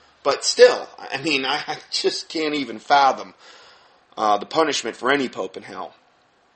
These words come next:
Uh, next report. Muslims believe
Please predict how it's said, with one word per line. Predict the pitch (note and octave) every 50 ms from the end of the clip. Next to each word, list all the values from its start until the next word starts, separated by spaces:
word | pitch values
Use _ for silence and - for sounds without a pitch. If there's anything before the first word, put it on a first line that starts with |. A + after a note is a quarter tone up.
| _ _ _ _ _ _ _ _ _ _ _ _ _ _ - - _ _ - - _ -
Uh, | - A2+ A#2+ A#2 A2+ A2 G2+ - - A#2+
next | B2+ D3 D3+ - - - -
report. | D#3 D3 - D3+ E3 D3 A#2 - - - _ _ _ _ _ _ _ _ _ _ _ _ _ _ _ - - _ _
Muslims | - A2+ A#2+ C3+ D3 E3+ E3 - F#3+ G3+ G#3 G#3 G3 F#3
believe | E3 F#3+ G3 G3+ G#3 F#3+ E3 C3+ A2+ G#2+ -